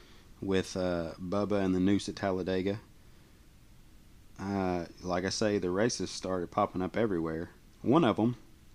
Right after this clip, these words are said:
is the owner and promoter of three eleven Speedway. It's in North Carolina. It's a dirt track.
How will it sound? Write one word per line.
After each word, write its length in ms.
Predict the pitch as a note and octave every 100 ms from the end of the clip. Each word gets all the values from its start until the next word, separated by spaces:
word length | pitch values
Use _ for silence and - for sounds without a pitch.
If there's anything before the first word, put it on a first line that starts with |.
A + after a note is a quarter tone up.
| - - - - - - A2
is 180 | G#2
the 260 | G2+ G#2 G2
owner 280 | G#2 B2 A2+
and 120 | G2+
promoter 480 | - G2+ G#2+ G#2 G2
of 80 | F2
three 240 | - A#2+
eleven 260 | A2+ G2+ F2
Speedway. 520 | - G3 B2 E2+ D#2+ - - - - - - - -
It's 180 | G2+ -
in 80 | G#2
North 220 | A#2 A2+
Carolina. 420 | A#2 G#2+ A#2+ A2
It's 140 | F2+ -
a 40 |
dirt 280 | E2 A2 A2
track. 400 | - E2+ -